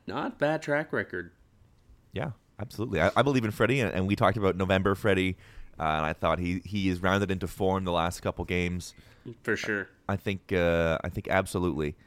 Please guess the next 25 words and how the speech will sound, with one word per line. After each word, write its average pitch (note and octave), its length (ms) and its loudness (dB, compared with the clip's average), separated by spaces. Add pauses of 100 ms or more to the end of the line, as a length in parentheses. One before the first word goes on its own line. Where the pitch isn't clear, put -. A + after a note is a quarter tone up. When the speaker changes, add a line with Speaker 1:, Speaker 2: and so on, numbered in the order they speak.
(360)
Speaker 2:
uh, C#2+ 460 -8 (720)
nothing A#2 460 2
to G2+ 80 2
worry F2+ 180 4
about E2+ 260 0
there. E2+ 380 2
Um, D#2 440 -2
you F#2+ 80 -6
know, E2+ 100 0
when F2 120 0
we, F#2 140 0
when G#2+ 140 0
we A#2 60 2
look A#2+ 180 4
at B2 80 -2
these G#2+ 180 -2
Kings G2 360 -4
lines, F#2+ 340 0
Kopitar F#2+ 420 2
obviously F2+ 420 0
still F2 420 -2 (420)
uh, D2+ 320 -2
an - 60 -6
all-star E2+ 420 -2
player. F2 520 2